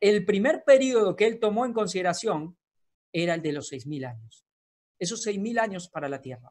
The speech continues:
Pero él, bueno, pensaba que se cumplían en mil ochocientos cuarenta y tres. Luego también eso tuvo su peso con el re-, el tema de Daniel ocho catorce, que ya veremos.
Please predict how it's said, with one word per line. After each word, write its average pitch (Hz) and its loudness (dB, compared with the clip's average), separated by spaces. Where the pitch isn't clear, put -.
Pero 175 0
él, 233 0
bueno, 170 2
pensaba 208 0
que 190 -10
se 175 -10
cumplían 175 -6
en 156 -8
mil 160 -8
ochocientos 143 -14
cuarenta 127 -12
y 120 -18
tres. - -20
Luego 185 4
también 208 6
eso 240 2
tuvo 208 0
su 175 0
peso 196 0
con 185 -2
el 160 -4
re-, 156 -8
el 147 -8
tema 180 -2
de 196 -6
Daniel 151 -6
ocho 160 -8
catorce, 180 -6
que 135 -14
ya 135 -6
veremos. - -6